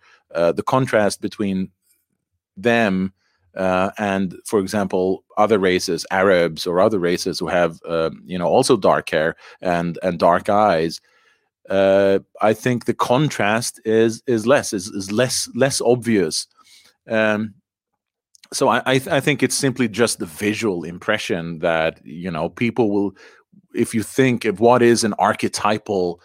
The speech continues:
what is an archetypal black person? Well, you have an image of that. What is an archetypal white person? Well, uh, th-, you know, <laughs> the, the contrast will be greater between a, a, um, a Nord <laughs> than,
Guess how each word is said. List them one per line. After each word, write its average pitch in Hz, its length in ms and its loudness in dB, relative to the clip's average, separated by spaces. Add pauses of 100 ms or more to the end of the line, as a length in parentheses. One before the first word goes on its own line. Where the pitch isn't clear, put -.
(220)
what 117 180 4
is 113 140 2
an 107 80 -2
archetypal 101 840 -2
black 90 420 -4
person? 85 460 -6
Well, 110 200 2
you 101 100 0
have 110 160 0
an 101 100 -2
image 131 300 2
of - 100 -8
that. - 220 -10 (180)
What 127 180 6
is 120 140 6
an 113 140 -2
archetypal 110 880 -2
white 92 400 -4
person? 90 520 -6 (300)
Well, 110 400 2
uh, 101 280 2
th-, 95 260 -10 (140)
you 110 200 -4
know, 95 200 -4
<laughs> - 100 -6
the, 143 500 -2 (220)
the 131 100 2
contrast 123 680 0
will 120 120 4
be 113 140 0
greater 120 380 2
between 107 400 -6
a, 92 560 -4 (180)
a, - 40 -8
um, 87 460 -4 (600)
a 95 80 -8
Nord 104 680 0
<laughs> - 40 -12
than, 95 480 -2